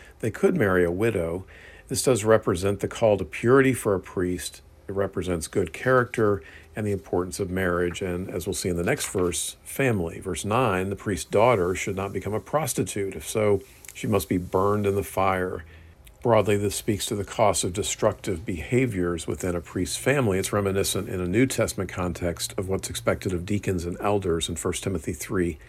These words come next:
and Titus one. Leviticus twenty-one ten through fifteen provides instructions for the high priest. Verse ten, "He must not let his hair become unkempt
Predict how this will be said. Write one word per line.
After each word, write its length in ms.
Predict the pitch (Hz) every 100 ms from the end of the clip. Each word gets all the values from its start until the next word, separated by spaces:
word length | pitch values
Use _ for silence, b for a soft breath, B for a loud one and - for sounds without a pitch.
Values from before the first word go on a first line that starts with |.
| B B
and 140 | - -
Titus 400 | 92 82 - 107
one. 380 | 95 78 78 - B B B B B B
Leviticus 380 | 127 113 101 95
twenty-one 420 | - 107 101 95
ten 220 | - 101
through 140 | 87 90
fifteen 500 | 104 87 - 131 110
provides 380 | 98 90 87 90
instructions 440 | - 95 - 95
for 120 | -
the 240 | 95 85 -
high 200 | 139 170
priest. 640 | - 98 95 113 - - B B B -
Verse 180 | 113 -
ten, 340 | 104 101 98
"He 100 | 92
must 260 | 101 101 113
not 180 | 98
let 280 | 95 95 -
his 220 | 90 90
hair 200 | - 95
become 520 | 92 95 87 95 92 -
unkempt 640 | 95 92 87 - 113 113